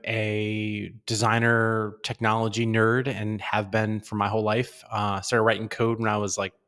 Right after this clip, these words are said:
I don't know, twelve, thirteen years old, and just had a fascination with the internet. I just love making things. I love taking things apart and just solving puzzles. And, you know,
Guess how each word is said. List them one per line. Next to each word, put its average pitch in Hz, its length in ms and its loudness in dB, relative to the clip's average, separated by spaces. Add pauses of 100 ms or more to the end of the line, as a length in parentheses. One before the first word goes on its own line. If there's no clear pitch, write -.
(140)
I 110 40 -6
don't 92 80 -4
know, 92 100 -6
twelve, 104 300 2
thirteen 107 280 -2
years 101 200 0
old, 104 280 4
and 98 220 0 (420)
just 117 160 0
had 135 80 8
a 104 60 4
fascination 101 560 2
with 92 100 -2
the - 120 -4
internet. 98 420 -2
I 101 60 -2
just 104 240 -4
love 110 200 4
making 107 340 0
things. 101 340 0
I 95 60 2
love 101 380 2
taking 107 300 0
things 104 160 -2
apart 104 440 6 (520)
and 98 340 2
just - 200 2
solving 113 240 6
puzzles. 104 440 2
And, 92 300 -4
you 101 80 -6
know, 92 140 -4